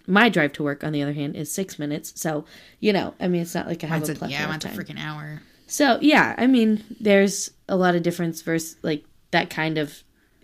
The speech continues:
Speaker 1: quality of time, you know? Like, the things you can do in that space is very limited. So I think that audiobooks are a great way to pass it. But I don't know. I have been listening to,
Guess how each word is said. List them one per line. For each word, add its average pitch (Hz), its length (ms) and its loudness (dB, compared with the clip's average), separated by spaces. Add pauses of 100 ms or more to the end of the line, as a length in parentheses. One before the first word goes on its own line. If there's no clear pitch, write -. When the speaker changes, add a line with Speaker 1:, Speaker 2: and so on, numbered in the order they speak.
(100)
Speaker 1:
quality 190 480 4
of 220 100 4
time, 240 380 4
you 247 120 6
know? 240 280 4 (380)
Like, 180 120 0
the 180 100 2
things 175 300 0
you 180 80 -4
can 170 180 -4
do 160 180 0
in 165 140 0
that 160 280 -2
space 151 540 -2
is 170 340 -4
very 156 300 -2
limited. 160 540 -2 (340)
So - 140 -2
I 180 60 4
think 175 260 -2
that 165 200 -2
audiobooks 165 560 -2
are 151 40 -4
a 147 40 -6
great - 220 -8
way 151 100 -6
to 160 60 -10
pass 156 340 -8
it. - 180 -10
But 160 240 -2 (840)
I 202 80 4
don't 240 100 4
know. 226 120 2
I 220 80 2
have 240 180 4
been 294 160 2
listening 214 380 0
to, 185 460 0